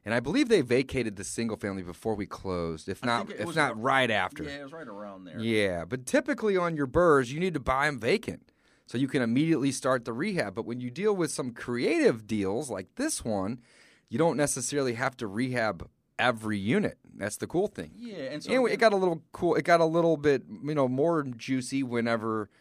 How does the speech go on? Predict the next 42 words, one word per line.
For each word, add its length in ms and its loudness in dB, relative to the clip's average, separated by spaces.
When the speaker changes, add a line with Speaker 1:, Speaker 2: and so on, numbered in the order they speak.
Speaker 1:
we 200 2
found 280 2
out 140 2
that 80 -2
we 120 -2
could 200 -8
split 560 2
the 100 -2
lot. 260 2
Speaker 2:
And 100 -8
it 80 -12
wasn't 300 0
Speaker 1:
Tell 160 10
Speaker 2:
gonna 100 10
be 80 4
Speaker 1:
'em 60 2
how 120 10
we 120 8
Speaker 2:
efficient. 100 4
Speaker 1:
learned 240 8
about 280 6
how 160 4
we 100 0
could 160 -10
split 340 -4
the 100 -2
lot. 440 2
Speaker 2:
This 200 -16
is 80 -20
kinda 280 -18
the 120 -16
Speaker 1:
This 200 -4
is 80 -6
Speaker 2:
kicker. 20 -8
Speaker 1:
the 120 -2
coolest 340 0
Speaker 2:
This 80 2
is 20 6
Speaker 1:
part. 220 4
Speaker 2:
the 80 -14
kicker, 400 -20
too. 280 -18